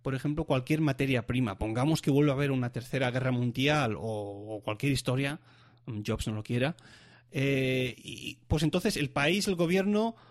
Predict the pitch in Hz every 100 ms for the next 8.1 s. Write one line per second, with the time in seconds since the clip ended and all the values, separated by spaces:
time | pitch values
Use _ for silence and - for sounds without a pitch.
0 | - - 131 - 147 185 202 202 170 165
1 | 165 139 143 135 156 156 165 170 135 120
2 | 120 113 110 147 160 147 151 170 165 113
3 | 131 123 120 - 160 160 170 175 196 185
4 | - 143 - 196 151 - 165 190 185 190
5 | 175 165 147 147 151 143 175 180 170 165
6 | 156 151 139 151 139 131 120 120 147 139
7 | 131 - 196 214 226 180 160 160 - 190
8 | 214